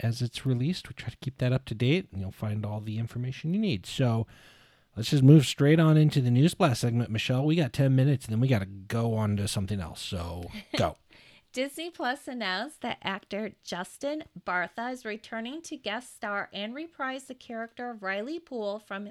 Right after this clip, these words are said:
Speaker 2: the hit National Treasure franchise in the upcoming Disney Plus original series of the same name. The live-action series is an expansion of the National Treasure movie franchise. It's centered on a young heroine,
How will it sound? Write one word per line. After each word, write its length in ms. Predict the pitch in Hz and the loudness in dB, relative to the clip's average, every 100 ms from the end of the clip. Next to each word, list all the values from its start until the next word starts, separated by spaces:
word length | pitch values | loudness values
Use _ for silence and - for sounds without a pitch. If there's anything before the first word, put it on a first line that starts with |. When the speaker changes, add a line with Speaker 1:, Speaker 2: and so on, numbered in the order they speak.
| - | -10
Speaker 2:
the 100 | 196 | -10
hit 420 | 196 247 262 - | -8 -10 -10 -10
National 480 | 202 190 196 226 220 | -10 -8 -10 -12 -12
Treasure 420 | - 185 185 196 - | -10 -12 -10 -12 -10
franchise 640 | 190 190 - 202 247 302 _ _ _ _ | -12 -12 -8 -8 -8 -12 _ _ _ _
in 80 | 381 427 | -12 -10
the 120 | 359 | -6
upcoming 500 | 247 - - 254 247 | -6 -6 -12 -12 -10
Disney 320 | 226 220 247 262 | -10 -12 -12 -10
Plus 320 | 254 214 226 | -8 -8 -8
original 400 | 208 196 190 190 | -12 -10 -12 -12
series 440 | - 302 330 302 - | -10 -8 -8 -10 -8
of 160 | 185 | -8
the 100 | 190 | -8
same 320 | 214 175 175 208 | -12 -12 -10 -8
name. 360 | 359 262 - _ - - _ | -6 -6 -8 _ -20 -20 _
The 100 | 277 | -6
live-action 640 | 311 311 294 285 285 285 262 | 0 0 0 -2 -4 -10 -14
series 520 | - 254 254 311 302 | -10 -8 -8 -8 -10
is 320 | 269 240 - - | -10 -12 -16 -12
an 140 | 240 233 | -10 -10
expansion 720 | 226 - - 220 226 - 208 - | -12 -16 -10 -10 -10 -12 -12 -6
of 160 | 330 370 | -6 -6
the 80 | 285 | -8
National 560 | 214 196 - 220 214 | -8 -8 -12 -12 -12
Treasure 560 | 202 - 175 185 180 180 | -12 -10 -10 -8 -10 -10
movie 380 | 190 185 180 180 | -12 -12 -12 -14
franchise. 720 | - 175 180 - 170 185 214 202 | -10 -10 -10 -12 -10 -8 -8 -12
It's 140 | - | -16
centered 440 | - 226 220 220 - | -10 -10 -8 -12 -10
on 140 | 202 | -10
a 60 | 196 | -10
young 340 | 190 202 214 | -10 -10 -10
heroine, 640 | 220 202 185 190 220 262 | -12 -10 -8 -8 -8 -12